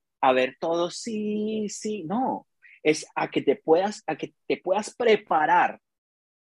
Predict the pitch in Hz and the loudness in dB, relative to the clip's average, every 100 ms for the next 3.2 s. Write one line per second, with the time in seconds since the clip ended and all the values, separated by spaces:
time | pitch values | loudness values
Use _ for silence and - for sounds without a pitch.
0 | _ _ _ _ 165 151 - 160 147 - | _ _ _ _ 0 0 0 0 0 -2
1 | - 139 139 147 131 190 196 214 233 180 | -6 -6 -2 -4 -2 -2 -2 -4 -6 -6
2 | 175 - 160 147 120 - 160 175 175 160 | -6 -4 -4 -2 -4 -2 -2 -2 -4 -8
3 | 190 | -12